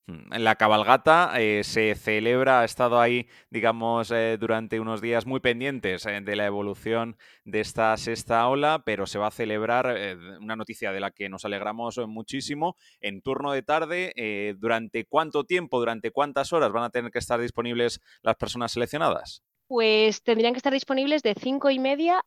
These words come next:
Speaker 2: a nueve y media. Aunque la cabalgata empieza, creo que a las seis de la tarde, seis o seis y media,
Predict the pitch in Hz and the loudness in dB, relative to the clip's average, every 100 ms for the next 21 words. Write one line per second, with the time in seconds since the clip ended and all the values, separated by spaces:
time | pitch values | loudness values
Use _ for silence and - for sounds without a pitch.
0 | - 202 196 220 226 196 175 165 160 - | 2 2 4 4 2 2 -2 -4 -8 -2
1 | 208 208 214 208 208 214 247 277 285 - | -2 2 2 4 4 4 0 -2 -4 -4
2 | 226 - 247 226 202 180 175 185 - 262 | -6 -2 -2 0 0 2 2 0 2 4
3 | 240 208 - - _ - 202 190 - 269 | 6 2 -6 -16 _ -4 0 0 2 0
4 | 262 247 - 247 220 214 240 254 254 285 | 2 0 0 -2 0 0 -2 -2 -2 2
5 | 339 | 0